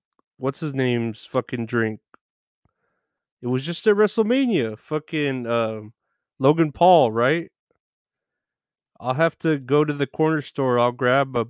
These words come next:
Prime drink and I'll drink it. I'll drink them for YouTube. Kinky Loco, wait, Lorenzo's wearing a purple shirt. Yep, sure am with, with my, uh, Monopoly logo on there. See that?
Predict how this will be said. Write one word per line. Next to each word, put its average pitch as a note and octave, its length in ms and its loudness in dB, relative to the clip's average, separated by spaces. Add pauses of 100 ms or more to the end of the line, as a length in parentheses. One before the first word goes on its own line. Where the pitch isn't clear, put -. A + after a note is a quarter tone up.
(200)
Prime B2 280 -2
drink A#2+ 360 -4
and A2+ 100 -2
I'll A#2 120 0
drink B2 360 -6
it. B2 200 0 (520)
I'll B2 140 0
drink C3 320 -4
them C3+ 200 -2
for A#2+ 380 -2
YouTube. A2+ 520 -6 (1800)
Kinky C3 320 -6
Loco, B2+ 380 2
wait, B2+ 220 2
Lorenzo's B2 360 -2
wearing C3 160 0
a A#2+ 40 -6
purple C3 240 -6
shirt. C#3 320 -6
Yep, D#3+ 320 0
sure D3+ 260 -4
am F3+ 220 0
with, D3 180 -6 (140)
with C3+ 200 -6
my, C#3 340 -2
uh, B2 260 -2
Monopoly C3+ 560 -6
logo B2+ 380 -4
on B2 160 -2
there. C3 160 -8
See C#3 220 -16
that? E3 280 -8